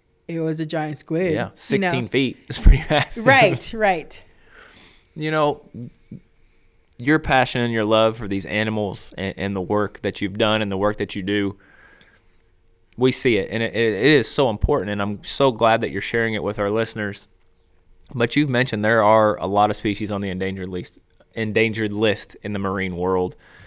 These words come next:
Speaker 2: and I probably know your answer here, just based on <laughs> conversation that we've had. But if there was one species from the marine endangered list that you could remove, what would it be and why?
Speaker 1: Um, you, you, you're right.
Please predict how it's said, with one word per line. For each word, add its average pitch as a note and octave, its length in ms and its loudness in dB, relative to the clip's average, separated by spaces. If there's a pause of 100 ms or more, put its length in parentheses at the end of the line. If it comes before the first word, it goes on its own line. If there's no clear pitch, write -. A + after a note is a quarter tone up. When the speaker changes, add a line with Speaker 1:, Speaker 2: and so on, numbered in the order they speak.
(160)
Speaker 2:
and G#2+ 120 -4
I G#2 60 2
probably F#3 360 6
know C#3+ 100 8
your A2 220 6
answer F#2 320 -4
here, E2 340 -6 (800)
just G#2+ 220 -4
based G#2 280 0
on F#2+ 140 -4
<laughs> A2 100 -4
conversation G#2+ 540 0
that G2 140 -2
we've F#2 180 -4
had. F#2 240 0
But A2 180 -4
if C#3+ 180 2
there F#3 140 0
was C#3+ 140 0
one A#2+ 340 2
species F2 720 -12
from G#2 160 -8
the G2 160 -4
marine G2+ 380 -4
endangered F#2+ 420 -6
list F2 260 -10
that - 140 -12
you A2+ 80 -6
could - 180 -4
remove, F2 440 -6
what G#2 240 0
would A2+ 120 2
it F#2+ 140 -2
be F#2+ 300 -4 (440)
and F#2+ 140 -10
why? E2+ 280 -6 (760)
Speaker 1:
Um, B3+ 400 2 (480)
you, G#3 280 -8
you, G3+ 240 -4
you're F3+ 260 -6
right. E3 280 -8